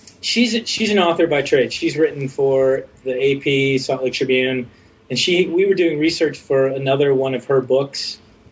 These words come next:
I think the title was gonna be Notorious Utah, and we were seeking out, there's a lot of crazy shit that's gone on in sort of the outback of Utah. We were doing some research outside of Vernal,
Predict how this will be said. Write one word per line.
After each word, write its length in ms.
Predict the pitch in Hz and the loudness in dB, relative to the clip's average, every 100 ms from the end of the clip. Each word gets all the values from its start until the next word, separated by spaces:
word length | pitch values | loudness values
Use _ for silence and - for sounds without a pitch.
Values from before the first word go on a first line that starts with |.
| - | -12
I 40 | 113 | -2
think 220 | 151 139 | 0 2
the 60 | 131 | 0
title 320 | 143 139 135 | 2 2 2
was 120 | 123 | 2
gonna 180 | 135 127 | 0 -2
be 480 | 117 123 123 120 117 - _ - | 2 2 4 2 0 -8 _ -4
Notorious 640 | 127 127 156 151 151 135 | -2 0 0 2 2 -2
Utah, 540 | 139 143 160 147 156 170 | -4 -2 0 2 2 0
and 160 | 135 131 | -2 0
we 100 | 131 | 2
were 300 | 131 120 - - - _ | 2 0 -4 -20 -20 _
seeking 500 | - - 185 185 165 | -6 -2 -2 0 2
out, 320 | 147 147 147 - _ - 143 | 2 2 0 -6 _ -18 -4
there's 200 | 170 202 | 0 2
a 60 | 170 | 2
lot 160 | 160 | 2
of 80 | 151 | 0
crazy 260 | 156 143 135 | 0 -2 -2
shit 240 | - 139 | -2 0
that's 140 | 135 127 | -2 -4
gone 200 | 131 127 | -2 0
on 260 | 127 127 | 0 -2
in 440 | 131 120 120 117 117 - - - | -4 -2 2 0 -2 -12 -20 -12
sort 260 | - 143 127 | -2 0 2
of 60 | |
the 160 | 127 123 | 2 2
outback 480 | 120 117 123 120 123 | 0 0 0 0 -2
of 100 | 117 | -2
Utah. 520 | 120 120 117 117 110 - _ - - | -4 0 0 0 -2 -14 _ -20 -4
We 160 | 131 | 0
were 100 | 135 | 2
doing 320 | 139 131 135 139 | 2 0 0 0
some 220 | 147 127 | 0 0
research 420 | 135 - 135 113 | 0 0 0 0
outside 320 | 120 117 127 | -2 0 0
of 100 | 120 113 | 0 0
Vernal, 460 | 120 147 123 117 | 0 2 0 0